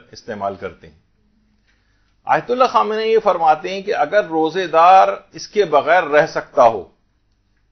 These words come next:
یعنی اس کا دورانیہ ایسا ہو کہ اسے کبھی کبھار استعمال کرنے کی ضرورت ہے،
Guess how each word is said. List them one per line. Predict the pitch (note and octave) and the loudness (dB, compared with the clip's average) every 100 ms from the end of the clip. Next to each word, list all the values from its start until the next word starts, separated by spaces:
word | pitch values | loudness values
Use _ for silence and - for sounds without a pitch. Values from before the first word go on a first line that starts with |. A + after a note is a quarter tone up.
| _ _ _ _ _ _ _ _ | _ _ _ _ _ _ _ _
یعنی | C3+ D#3 | -8 -8
اس | D#3 | -6
کا | - D3 | -4 0
دورانیہ | C3 B2+ C3 D#3 D3+ | 2 2 0 -2 -4
ایسا | C#3+ D3 | -2 -4
ہو | D3 | -4
کہ | |
اسے | D3 D#3 | -6 -10
کبھی | C#3 B2+ C#3 | -8 -8 -6
کبھار | C#3 C3 C3+ | 0 2 2
استعمال | - B2+ B2+ B2+ | 0 -8 -8 -8
کرنے | C3 B2 C3+ | -10 -12 -14
کی | |
ضرورت | B2 A#2+ A#2 B2 C3 | -10 -8 -8 -8 -8
ہے، | B2+ | -8